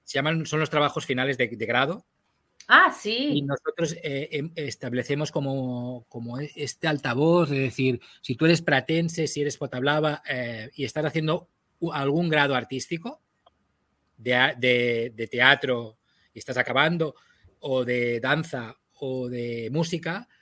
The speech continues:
Speaker 1: nosotros te ayudamos. Te podemos ayudar con una, facilitando los recursos que tenemos, que es un espacio para hacer la presentación final, para que los, los,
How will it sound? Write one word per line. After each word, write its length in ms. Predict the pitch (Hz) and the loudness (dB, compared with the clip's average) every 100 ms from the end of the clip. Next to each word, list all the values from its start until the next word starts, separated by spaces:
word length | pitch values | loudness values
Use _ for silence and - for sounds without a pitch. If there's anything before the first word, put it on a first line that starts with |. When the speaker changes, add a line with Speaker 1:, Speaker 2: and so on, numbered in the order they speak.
| _ _ - | _ _ -8
Speaker 1:
nosotros 400 | 135 151 156 160 | -4 0 0 0
te 80 | 151 | 0
ayudamos. 500 | 120 113 95 98 - | 0 -2 -6 -12 -16
Te 80 | 110 | -6
podemos 240 | 143 170 | -2 2
ayudar 400 | 165 170 170 175 - _ _ _ _ _ | 4 4 2 -2 -8 _ _ _ _ _
con 340 | 165 143 127 | 4 6 2
una, 420 | - 175 135 113 - - - - _ _ _ - 170 _ | -2 -2 -2 -6 -14 -20 -20 -20 _ _ _ -20 -20 _
facilitando 720 | - 139 135 135 156 165 185 185 | -6 -2 0 2 2 2 4 4
los 240 | 175 165 | 2 2
recursos 440 | 156 135 165 160 - | -2 0 0 0 -2
que 100 | 139 | -2
tenemos, 420 | 123 143 202 208 | 0 0 -2 -2
que 60 | 131 | -2
es 40 | |
un 100 | 139 | -2
espacio 440 | 139 - 143 143 | -2 0 0 0
para 120 | 127 123 | -6 -6
hacer 200 | 131 117 | -6 -8
la 140 | 151 127 | -8 -8
presentación 920 | - 120 107 110 143 156 151 147 139 - - - _ _ | -6 -6 -8 -8 -2 0 0 -2 -8 -16 -20 -20 _ _
final, 500 | - 127 131 139 139 | -4 0 4 4 2
para 160 | 135 123 | 0 0
que 100 | 127 | 0
los, 240 | 120 110 131 | -2 -4 -6
los, 280 | 120 110 | -6 -6